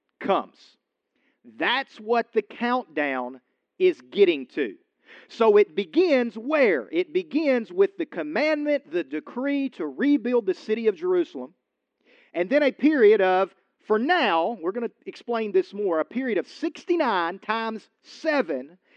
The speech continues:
is gonna pass in years until the anointed one comes. Wow, that's pretty specific. It's gonna get even more specific, but that's pretty speci-,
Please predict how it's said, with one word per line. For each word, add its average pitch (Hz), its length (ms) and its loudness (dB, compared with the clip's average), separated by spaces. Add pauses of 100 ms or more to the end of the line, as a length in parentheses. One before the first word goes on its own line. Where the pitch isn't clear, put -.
(100)
is 165 100 -4
gonna 269 160 -2
pass 170 640 -2 (560)
in 220 160 0
years 143 380 -4 (640)
until 185 380 0
the 170 140 2
anointed 233 640 -2
one 147 500 -4 (460)
comes. - 480 -8 (1800)
Wow, 135 240 -10 (140)
that's - 160 -14
pretty 277 160 -12
specific. - 580 -18 (480)
It's - 80 -20
gonna 311 160 2
get 233 160 4
even 202 180 0
more 220 160 0
specific, - 400 -6
but 202 100 -4
that's 294 200 -4
pretty 285 260 -6
speci-, 190 480 -4